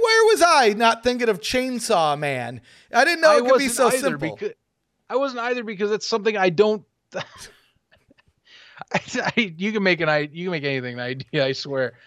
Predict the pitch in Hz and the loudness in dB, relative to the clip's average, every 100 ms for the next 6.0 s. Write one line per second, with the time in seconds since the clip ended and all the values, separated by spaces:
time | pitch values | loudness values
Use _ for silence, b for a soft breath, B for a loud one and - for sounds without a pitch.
0 | b b b 160 - 190 226 226 196 196 | b b b -6 0 2 4 4 4 4
1 | 190 214 196 185 - 185 175 165 156 147 | 4 0 0 -2 -4 -2 0 0 0 0
2 | 147 151 151 143 143 147 - 151 151 165 | 0 0 2 2 2 0 -2 -4 -2 -2
3 | 160 b b b 214 311 233 180 147 - | -2 b b b 2 4 4 2 -4 -4
4 | 175 247 156 - 185 185 175 160 147 151 | 0 0 -2 -2 -2 -2 -4 -2 -2 -2
5 | 147 135 135 139 135 127 123 113 135 | -2 0 0 0 -2 -2 -4 -6 -10